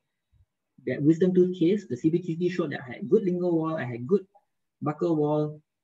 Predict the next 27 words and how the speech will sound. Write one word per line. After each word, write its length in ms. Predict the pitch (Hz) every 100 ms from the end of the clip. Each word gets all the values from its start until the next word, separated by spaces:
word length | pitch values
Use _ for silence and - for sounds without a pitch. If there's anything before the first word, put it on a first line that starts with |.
| -
I 80 | 127
had 240 | 127 120
good 220 | 175 147
distal 360 | 147 151 170 147
wall. 400 | 127 131 127 - _ _ _
Uh, 140 | 120 113 - -
if 100 | 135
I'm 120 | 147
gonna 140 | 196 -
put 180 | 185 -
anything 380 | 147 175 180 175
in 80 | 160
there, 100 | 156
it's 160 | 123
gonna 180 | 131 127
stay. 300 | - 117 104 _ _ _ _ _ _ - - - -
Whereas 300 | - 156 160
this 180 | 147 180
three 320 | 180 196 196 -
two, 360 | 180 208 226 - _ _ _ _ 131
there 200 | 143 135
was, 180 | 131 127
the 80 | 131
whole 220 | 185 170
wall 220 | 156 156
was 140 | 117 104
gone. 400 | 123 123 104